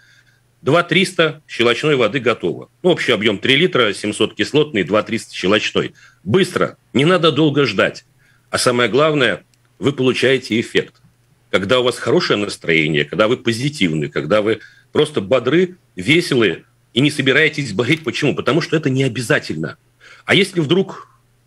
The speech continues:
очень серьезный вирус, искусственно созданный, накрыл? Я заболел год назад, в ноябре месяце.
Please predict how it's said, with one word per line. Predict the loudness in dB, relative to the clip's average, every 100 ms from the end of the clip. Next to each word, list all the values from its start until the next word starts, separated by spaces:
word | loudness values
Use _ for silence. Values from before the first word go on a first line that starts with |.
| _ _ _
очень | -4 -2
серьезный | -2 0 2 2 0
вирус, | 0 0 -2 -8 _ _ _ _ _ _
искусственно | -6 -2 -2 0 0
созданный, | 2 0 0 0 2
накрыл? | 2 2 2 2 0 _ _ _
Я | -2 -2
заболел | 0 0 0
год | 0 -2
назад, | 0 0 0 -2
в |
ноябре | -2 0 2 0
месяце. | 0 -4 -12